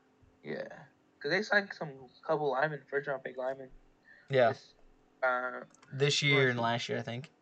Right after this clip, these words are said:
Speaker 1: Yeah.
Speaker 2: But
Speaker 1: Also,
Speaker 2: yeah.
Speaker 1: Case Keenum to the Redskins.
Speaker 2: No, from the
Speaker 1: Like,
Speaker 2: Redskins.
Speaker 1: oh, from the Reds to the Browns. That's what I meant.
Speaker 2: To the
Speaker 1: To
Speaker 2: Browns.
Speaker 1: the Browns.
Speaker 2: So, Baker, watch out.
Speaker 1: Baker, <laughs> your job's getting taken, you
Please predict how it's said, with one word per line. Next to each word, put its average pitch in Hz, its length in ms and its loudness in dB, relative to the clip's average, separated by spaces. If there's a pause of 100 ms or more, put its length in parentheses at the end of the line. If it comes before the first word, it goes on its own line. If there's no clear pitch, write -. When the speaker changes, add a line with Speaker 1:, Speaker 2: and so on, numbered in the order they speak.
(380)
Speaker 1:
Yeah. - 340 -12 (1080)
Speaker 2:
But 131 80 2 (100)
Speaker 1:
Also, 123 140 2
Speaker 2:
yeah. 117 220 6
Speaker 1:
Case 165 460 -6
Keenum 185 440 -8 (180)
to 175 120 -6
the 143 80 0
Redskins. 185 840 -4 (480)
Speaker 2:
No, 139 220 2
from 170 240 10
the 160 60 6
Speaker 1:
Like, 131 180 10
Speaker 2:
Redskins. 127 360 0 (260)
Speaker 1:
oh, 170 220 6
from 180 200 2
the 180 60 2
Reds 175 200 6
to 208 100 -2
the 180 120 4
Browns. 143 480 8
That's 123 160 -4
what 117 80 -8
I 110 40 -10
meant. 117 140 -4
Speaker 2:
To 139 60 0
the 127 80 0
Speaker 1:
To 123 60 -6
Speaker 2:
Browns. 120 400 6
Speaker 1:
the 120 40 2
Browns. 120 420 0 (160)
Speaker 2:
So, 131 240 4 (160)
Baker, 170 520 4 (420)
watch 120 200 0
out. 139 180 6
Speaker 1:
Baker, 165 400 -2 (420)
<laughs> 156 160 -8
your 135 180 -6
job's 156 540 4
getting 208 300 0 (120)
taken, 165 400 -6
you - 100 -20